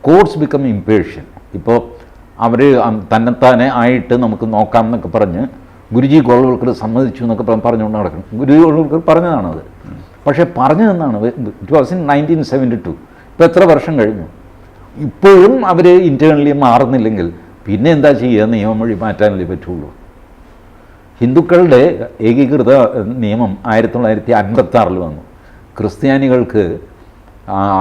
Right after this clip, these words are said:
Speaker 1: എൺപത്തിയാറിലാണ് അതായത് മുപ്പത് വർഷം എടുത്തു ക്രിസ്ത്യാനികൾക്ക്, അവര് മാറിയില്ല. അതുകൊണ്ട് സുപ്രീം കോടതി ഇടപെട്ടു. അതും കഴിഞ്ഞിട്ട് ഇപ്പൊ എത്ര, എൺപത്താറും കഴിഞ്ഞിട്ട് വർഷം എത്രയായി?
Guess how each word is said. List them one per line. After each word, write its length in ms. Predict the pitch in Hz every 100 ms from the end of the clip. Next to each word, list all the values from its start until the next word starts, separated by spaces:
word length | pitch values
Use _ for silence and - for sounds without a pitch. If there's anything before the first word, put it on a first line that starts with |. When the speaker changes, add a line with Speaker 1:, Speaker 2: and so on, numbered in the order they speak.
| 101 95 -
Speaker 1:
എൺപത്തിയാറിലാണ് 1080 | 110 107 135 175 - 139 143 98 92 82 78 - - - - - - _ - - - -
അതായത് 220 | - 92 90
മുപ്പത് 380 | - - 139
വർഷം 380 | 139 - - 117 - 92 -
എടുത്തു 340 | 92 90 90 - - -
ക്രിസ്ത്യാനികൾക്ക്, 640 | 98 - 95 85 92 82
അവര് 180 | 101 82
മാറിയില്ല. 680 | 95 95 95 117 110 95 - - - - -
അതുകൊണ്ട് 360 | 139 170 175
സുപ്രീം 340 | 160 143 110 107
കോടതി 260 | 95 87
ഇടപെട്ടു. 380 | 92 76 69 64 - - - - - - -
അതും 300 | 98 113 143
കഴിഞ്ഞിട്ട് 280 | 143 139 123
ഇപ്പൊ 140 | 110 120
എത്ര, 140 | 101
എൺപത്താറും 680 | 113 98 98 - 123 113 123
കഴിഞ്ഞിട്ട് 220 | 113 104
വർഷം 280 | 107 - 104
എത്രയായി? 400 | 82 92 85